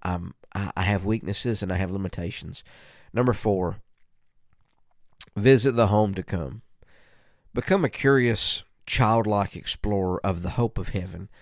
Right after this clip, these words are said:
and this, this fullness of, of, of what is to come, this, this new, okay, where we will enjoy forever, forever when Jesus returns. Following Paul's example, um,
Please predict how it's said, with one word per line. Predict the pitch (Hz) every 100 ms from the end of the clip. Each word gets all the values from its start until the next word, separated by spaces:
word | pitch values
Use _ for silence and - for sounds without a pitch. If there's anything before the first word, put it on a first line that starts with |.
| - - _ _ -
and | 95
this, | 104 101 -
this | 110 104
fullness | - - 143 139 113 - 110
of, | 95 - -
of, | 92 90 -
of | 90 95
what | 107 101
is | 87
to | 95
come, | - 87 80 82 -
this, | - 85 -
this | 104 92 101
new, | 98 101 82 85 -
okay, | - 92 98 - - - -
where | 104
we | 110 123
will | 117 107
enjoy | 95 123 113 110 104
forever, | - - 95 _ 131 113 87 80 -
forever | _ - 110 - 151 160 120 92 67 -
when | 90 92
Jesus | 98 110 101 95
returns. | 101 - 110 113 113 - - - - - -
Following | - 143 156 139
Paul's | 131 123 110
example, | 87 117 117 113 104 120 _ - _
um, | - 95 95 92